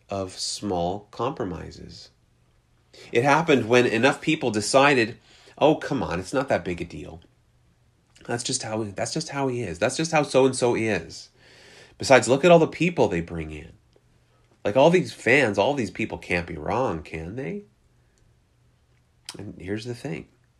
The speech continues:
They can. People can be wrong. They often are. That's why Jesus begins by correcting the people.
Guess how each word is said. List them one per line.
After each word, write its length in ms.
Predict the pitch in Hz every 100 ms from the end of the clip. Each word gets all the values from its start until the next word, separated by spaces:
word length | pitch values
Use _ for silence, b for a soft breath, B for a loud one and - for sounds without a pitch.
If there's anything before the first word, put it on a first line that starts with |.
| _ _ _ _ _ _
They 120 | -
can. 500 | 104 - 160 - - _ _ _ _ _ _ _ _ _
People 280 | - 117 135
can 400 | 135 - 165 165
be 160 | 107 80
wrong. 460 | - 73 - - _ _ _ _ _
They 140 | - 107
often 420 | 127 139 - 147
are. 600 | - 120 156 - - - _ b b b b b
That's 380 | 107 101 120 -
why 140 | 123
Jesus 420 | 110 95 92 101 - _
begins 420 | 107 107 120 139
by 140 | 104 98
correcting 520 | - 85 82 - 101
the 60 | 107
people. 500 | 127 135 - -